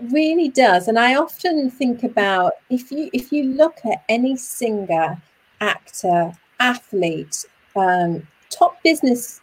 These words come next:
um, owners and, uh, entrepreneurs, they have a team of people supporting them.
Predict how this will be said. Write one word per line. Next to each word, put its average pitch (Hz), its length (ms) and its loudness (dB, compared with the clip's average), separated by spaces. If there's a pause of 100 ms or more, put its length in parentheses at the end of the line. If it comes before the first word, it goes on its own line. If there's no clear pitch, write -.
um, 185 520 -2 (200)
owners 208 380 0
and, 165 400 -4 (220)
uh, 180 260 2
entrepreneurs, 254 760 2 (540)
they 302 360 6
have 277 320 -2
a 247 140 0
team 247 720 -2
of 190 240 -6
people 240 460 -4
supporting 196 680 0
them. 151 280 -4